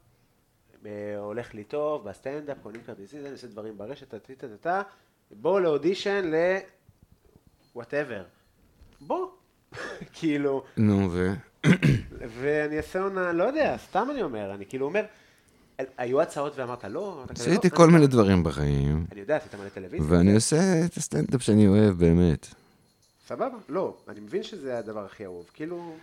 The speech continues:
Speaker 2: יש עושים את הד-, יש הרבה דברים שאתה עושה פשוט בשביל פרנסה.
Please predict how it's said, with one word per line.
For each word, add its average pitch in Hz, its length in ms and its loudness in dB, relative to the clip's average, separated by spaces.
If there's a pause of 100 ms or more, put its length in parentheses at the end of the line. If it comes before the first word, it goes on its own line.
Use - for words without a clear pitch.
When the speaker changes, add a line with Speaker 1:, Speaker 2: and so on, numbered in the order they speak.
(500)
Speaker 2:
יש 175 180 -6
עושים 160 220 -2
את 151 120 -4
הד-, 98 260 -6
יש 101 120 -4
הרבה 113 140 -2
דברים 107 180 0
שאתה 87 100 -6
עושה 85 200 -6
פשוט 82 160 -12
בשביל 87 200 -12
פרנסה. 73 500 -2